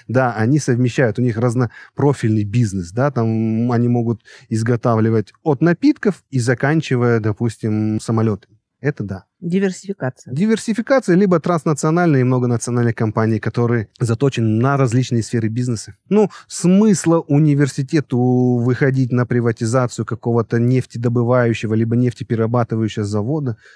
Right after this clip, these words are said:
Speaker 1: ну, я не вижу. Это не его профиль, это не его сегмент. Он
Speaker 2: Да и
Speaker 1: там
Speaker 2: законом запрещено.
Speaker 1: И здравым смыслом, логикой, если бы у меня был, э,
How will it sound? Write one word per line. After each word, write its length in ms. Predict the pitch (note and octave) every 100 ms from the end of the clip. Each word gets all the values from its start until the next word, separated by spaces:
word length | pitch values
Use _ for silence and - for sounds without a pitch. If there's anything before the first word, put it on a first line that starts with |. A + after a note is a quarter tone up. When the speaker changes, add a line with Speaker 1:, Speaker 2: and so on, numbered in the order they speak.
| _
Speaker 1:
ну, 120 | A2+
я 260 | A#2+ G2+ A#2+
не 180 | D3 C#3
вижу. 500 | A2 G2+ G2 A2 G2+
Это 200 | B2 -
не 280 | B2 B2 B2
его 220 | A2+ B2+
профиль, 480 | A#2+ B2 C#3 C#3 G#3+
это 160 | D3 A#2+
не 120 | A#2
его 160 | A2+ B2
сегмент. 560 | - G#2 G#2 A#2+ D#3+ - - -
Он 140 | A2+ A2
Speaker 2:
Да 80 |
и 20 | G3
Speaker 1:
там 40 |
Speaker 2:
законом 420 | F#3 F3 G3+ B3
запрещено. 640 | A3+ G3 F3 - E3+ D3+ D#3
Speaker 1:
И 280 | F3+ F#3 F#3
здравым 600 | D3+ A#2+ C3+ F3 E3 D#3+
смыслом, 520 | C#3+ D3 F#3+ F3+ C#3+ B2+
логикой, 480 | F3+ D#3+ A#2+ A#2+ - -
если 220 | - B2+ C3
бы 80 | A#2+
у 60 |
меня 280 | A#2+ B2 A#2+
был, 320 | A2 B2 A2 - C3+
э, 480 | - A#2 A#2 A#2 A#2+